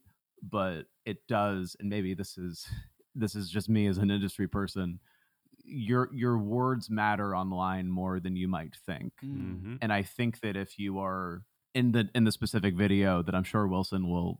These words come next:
Speaker 1: uh, link as part of this episode.
Speaker 2: <laughs> Yes, I will.
Speaker 1: I-, if you are one of those young people on Letterboxd who are going,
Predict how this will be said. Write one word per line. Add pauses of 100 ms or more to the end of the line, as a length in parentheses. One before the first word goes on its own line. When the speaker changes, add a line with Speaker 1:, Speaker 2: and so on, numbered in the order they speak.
(100)
Speaker 1:
uh,
link
as
part
of
this
episode. (140)
Speaker 2:
<laughs> (680)
Yes,
I
will.
Speaker 1:
I-,
if
you
are
one
of
those
young
people
on
Letterboxd
who
are
going,